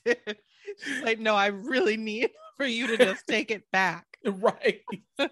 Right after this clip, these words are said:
Speaker 2: That energy is out there. She does not want that shit coming back to her. I get it, Kim.
Speaker 1: Mm-hmm.
Speaker 2: I get it. Um, let's go to Atlanta. I feel like we've given Beverly Hills
Speaker 1: Okay,
Speaker 2: too much
Speaker 1: yeah.
Speaker 2: time.
Speaker 1: We have.
Speaker 2: Atlanta is worthy, and we're, we're,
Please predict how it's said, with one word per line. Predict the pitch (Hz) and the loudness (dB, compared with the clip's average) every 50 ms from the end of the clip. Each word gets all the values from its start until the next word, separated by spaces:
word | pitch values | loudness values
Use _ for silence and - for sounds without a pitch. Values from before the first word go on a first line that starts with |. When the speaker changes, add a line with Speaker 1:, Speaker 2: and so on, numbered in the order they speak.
| _ - - - - - 277 - - | _ -12 -18 -12 -8 -8 -8 -8 -4
Speaker 2:
That | 165 175 185 202 | -2 -2 0 0
energy | 190 185 185 180 170 165 170 | 0 0 0 -2 -4 -4 -6
is | 160 - - | -8 -6 -6
out | 156 165 160 139 | -4 -4 -4 -4
there. | - 156 139 | -6 -6 -6
She | 139 - 160 | -6 -6 -8
does | 151 139 | -6 -4
not | 131 147 147 151 | 0 0 0 0
want | 151 147 147 143 | 0 -4 -4 -4
that | 147 139 | -4 -4
shit | - - 147 139 | -2 -4 -6 -4
coming | - 143 139 135 127 | -4 -4 -4 -4 -4
back | 135 135 123 - | -4 -6 -6 -6
to | 127 | -6
her. | 123 123 113 110 113 | -4 -4 -4 -2 -2
I | 127 | -2
get | 147 143 139 147 143 | -2 0 2 2 2
it, | 139 139 | 2 0
Kim. | - 123 113 110 110 107 | -2 -4 -6 -4 -6 -8
Speaker 1:
Mm-hmm. | 110 104 107 - 247 - - | -8 -10 -12 -16 -18 -14 -6
Speaker 2:
I | - 123 | -4 -4
get | 131 117 120 127 123 110 | -2 -2 0 0 0 0
it. | 107 107 104 - _ _ _ _ _ _ _ _ _ _ _ _ _ - | -2 -4 -8 -10 _ _ _ _ _ _ _ _ _ _ _ _ _ 2
Um, | 196 214 220 226 226 220 220 208 202 196 - _ _ _ _ _ _ _ _ _ _ _ _ _ _ - _ - | 4 4 6 6 6 6 6 6 4 2 0 _ _ _ _ _ _ _ _ _ _ _ _ _ _ -16 _ 0
let's | 175 302 523 523 | 4 4 4 4
go | - - 262 | 4 6 6
to | 190 165 | 8 8
Atlanta. | 151 143 139 135 127 131 147 | 6 6 4 4 4 4 2
I | |
feel | 160 - 226 | 2 4 4
like | 190 180 | 6 6
we've | 180 175 160 | 6 4 4
given | 147 156 147 | 2 0 2
Beverly | 139 139 135 131 131 135 | 2 2 0 0 -2 -2
Hills | 127 - 202 | -2 -2 -4
Speaker 1:
Okay, | - 202 | -4 -4
Speaker 2:
too | 135 123 | -4 -2
much | 123 120 | -4 -4
Speaker 1:
yeah. | - - 131 | -2 -2 -2
Speaker 2:
time. | 113 110 107 113 127 - _ - - | 0 0 -2 -4 -6 -8 _ -20 -16
Speaker 1:
We | 185 196 220 | -14 -12 -12
have. | 233 196 190 170 170 202 214 _ _ _ _ - | -10 -10 -12 -12 -14 -14 -18 _ _ _ _ 2
Speaker 2:
Atlanta | 185 185 175 185 196 208 208 214 226 233 | 2 4 4 6 6 6 6 6 6 6
is | 208 196 165 151 | 4 4 2 2
worthy, | 156 151 160 156 156 156 151 147 156 156 160 | 2 4 6 6 6 6 4 4 2 0 0
and | 151 147 147 143 143 143 139 139 135 - | 0 -2 -2 -2 -2 -2 -2 -2 -4 -6
we're, | - 139 151 196 233 254 - - - | -6 0 2 2 2 2 0 -4 -4
we're, | 180 165 180 185 185 196 | 0 4 4 6 6 4